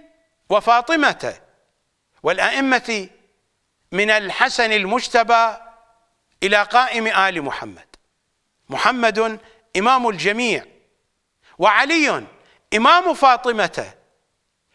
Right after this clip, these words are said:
والأئمة من ولدها، من المجتبى إلى القائم،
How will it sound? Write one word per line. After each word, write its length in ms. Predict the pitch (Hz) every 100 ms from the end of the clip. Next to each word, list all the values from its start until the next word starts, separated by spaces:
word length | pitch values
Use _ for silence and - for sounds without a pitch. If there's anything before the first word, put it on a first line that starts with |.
| _
والأئمة 840 | 139 208 254 226 285 349 359 330 294
من 240 | 269 240 208
ولدها، 580 | 208 165 127 104 92 _ _ 175
من 180 | 233
المجتبى 720 | 254 247 269 302 - 262 254
إلى 260 | 233 214 202
القائم، 540 | 175 - 156 117 101